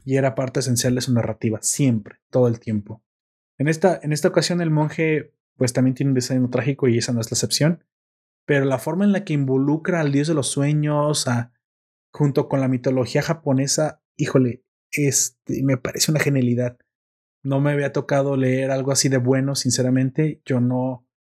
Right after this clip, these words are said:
soy de esas personas que todavía no lee Sandman completo, pero este Dream Hunters y la forma en la que está dibujado el cómic te hace, si vienes del mundo manga como yo, lo puedes leer muy fácilmente,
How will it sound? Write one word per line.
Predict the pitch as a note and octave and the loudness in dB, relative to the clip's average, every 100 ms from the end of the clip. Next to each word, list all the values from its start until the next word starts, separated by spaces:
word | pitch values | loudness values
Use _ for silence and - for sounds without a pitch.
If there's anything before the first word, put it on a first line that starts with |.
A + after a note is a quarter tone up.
| _ | _
soy | - D3+ | 0 4
de | |
esas | D3 D3+ | 4 2
personas | C3 D3 | -2 -2
que | - | -4
todavía | - C#3+ C#3 | -4 -2 0
no | C#3+ | 2
lee | C#3+ C#3+ C#3 | 0 0 0
Sandman | - C#3 C3+ C3 | 0 0 0 0
completo, | B2+ A#2+ B2+ B2+ F3+ - _ _ _ _ _ _ - | -2 0 0 0 -2 -4 _ _ _ _ _ _ -4
pero | C3+ | -2
este | C#3 D#3+ | 0 0
Dream | D3+ D3+ | 0 0
Hunters | D3 C#3+ E3 - - _ _ _ _ _ _ - | -2 -2 -2 -4 -8 _ _ _ _ _ _ 0
y | |
la | D#3 C3 | 2 2
forma | F3+ A3+ | 0 0
en | |
la | F#3+ | 0
que | - | -4
está | B2 | -4
dibujado | D#3 D#3+ B2+ C#3+ | -2 0 0 0
el | D3 C3+ | -2 -2
cómic | D3 D3+ F3+ _ _ | 0 0 -4 _ _
te | C#3 | 0
hace, | C#3 - D#3+ E3 D#3+ _ _ - | 2 2 -2 -2 -6 _ _ -12
si | - | -2
vienes | E3+ A#3 A3+ | 0 2 2
del | F#3+ | 0
mundo | F3 G3 G#3 F#3 D#3 - | 0 0 0 0 -6 -10
manga | D3+ D3+ E3 E3+ | -2 0 2 0
como | - B2+ B2+ | -2 -2 0
yo, | G3+ - - _ _ _ - | -2 -2 -14 _ _ _ -2
lo | C#3 | -2
puedes | - D3 C#3 | 0 -2 -2
leer | C3 B2+ | -4 -2
muy | C3+ C3+ | 0 -2
fácilmente, | B2+ - B2 G#2+ - | -2 -4 -4 -4 -10